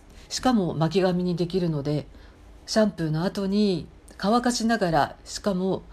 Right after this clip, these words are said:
もう綺麗に巻き髪ができて、こう結構ゴージャスな感じにもできるし、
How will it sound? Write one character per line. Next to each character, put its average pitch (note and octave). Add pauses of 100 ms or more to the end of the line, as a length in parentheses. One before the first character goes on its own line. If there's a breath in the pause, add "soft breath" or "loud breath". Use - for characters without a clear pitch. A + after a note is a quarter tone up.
(300 loud breath)
も D#3+
う D#3
綺 -
麗 F#3+
に F3
巻 D#3
き -
髪 D#3+
が D#3
で D#3
き D#3
て、 - (640 loud breath)
こ D3+
う -
結 -
構 C#3+
ゴ G#3
ー G#3+
ジ F#3+
ャ F#3+
ス F3
な E3
感 E3+
じ F#3
に F#3
も E3+
で D#3+
き E3
る F3+
し、 F#3